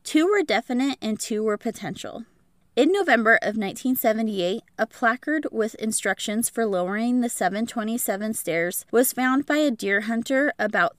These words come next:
thirteen miles east of Castle Rock, Washington, well north of Lake Merwin, but within Flight three oh five's basic path. On Sunday, February tenth,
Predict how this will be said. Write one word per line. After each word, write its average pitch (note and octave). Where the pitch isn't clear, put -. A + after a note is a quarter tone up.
thirteen C#4+
miles A3+
east -
of G#3+
Castle G3+
Rock, F#3
Washington, -
well A3
north G#3
of F#3+
Lake F3+
Merwin, D#3+
but A3
within A#3
Flight G#3+
three G#3
oh G3+
five's -
basic F3
path. -
On D#4
Sunday, B3+
February B3
tenth, A3+